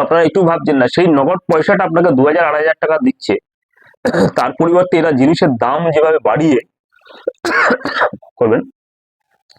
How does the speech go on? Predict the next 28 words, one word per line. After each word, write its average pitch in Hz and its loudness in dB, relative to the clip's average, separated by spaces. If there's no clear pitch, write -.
সে - 0
আপনার 175 0
পকেট 175 0
থেকে 208 0
টাকা 135 -2
গালিয়ে 113 -2
নিচ্ছে, 107 -2
সেটাও 147 0
আপনারা 117 -2
বুঝছেন 95 -2
না। - -20
আর 104 -6
সবচেয়ে 208 -2
বড় 196 2
কথা 202 0
হচ্ছে, 190 -2
এইভাবে 208 2
কোনো 175 2
রাজ্যে 147 0
চাকরি 139 -2
বাকরি 123 0
হবে 104 0
না, 101 -8
যে 185 0
কোনো 247 2
রাজ্যে। 98 -8
এই 143 0
যে 170 2